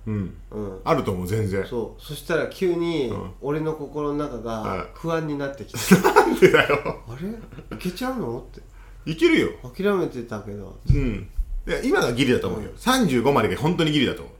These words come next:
Speaker 2: じゃあ仮にいけるとして、
Speaker 1: うん。
Speaker 2: お前にその熱は本当にあるの？って今自分に問いかけてみたら、
Speaker 1: うん。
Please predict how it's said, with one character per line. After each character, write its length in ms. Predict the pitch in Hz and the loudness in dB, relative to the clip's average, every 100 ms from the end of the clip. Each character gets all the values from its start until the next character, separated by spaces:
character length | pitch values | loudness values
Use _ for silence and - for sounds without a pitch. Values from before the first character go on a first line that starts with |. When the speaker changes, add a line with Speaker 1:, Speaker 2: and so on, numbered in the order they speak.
| - | -10
Speaker 2:
じ 140 | 220 | -2
ゃ 160 | 220 180 | 0 -2
あ 60 | 143 | -8
仮 280 | - 175 208 | -8 -4 -4
に 500 | 233 247 185 - 113 | -4 -2 -2 -4 -8
い 60 | 147 | 0
け 180 | 202 | 2
る 120 | 208 214 | 2 0
と 140 | 156 | -6
し 140 | - | -10
て、 340 | - 143 123 98 | -4 -2 -2 -4
Speaker 1:
う 40 | 98 | -8
ん。 160 | 85 - | -8 -10
Speaker 2:
お 100 | 127 | -6
前 200 | 185 202 | -4 -2
に 140 | 202 | -2
そ 180 | 196 190 | -4 -4
の 160 | 185 196 | -2 0
熱 300 | 196 196 190 | 0 0 0
は 340 | 143 113 - - | 0 0 -6 -6
本 200 | 165 180 | -6 -4
当 120 | 202 | -2
に 100 | 202 | 0
あ 100 | 214 | 0
る 120 | 208 | 0
の？ 200 | 151 156 | 0 -2
っ 60 | 156 | -2
て 100 | 135 | -2
今 140 | 123 | -2
自 180 | 113 123 | -4 -6
分 160 | 143 | -4
に 140 | 147 147 | -4 -2
問 160 | 147 | -4
い 20 | 143 | -4
か 140 | 143 | -4
け 100 | 131 | -6
て 100 | 110 | -6
み 140 | 104 | -8
た 100 | 98 98 | -8 -8
ら、 280 | 104 107 | -6 -6
Speaker 1:
う 60 | 98 | -8
ん。 160 | 90 | -10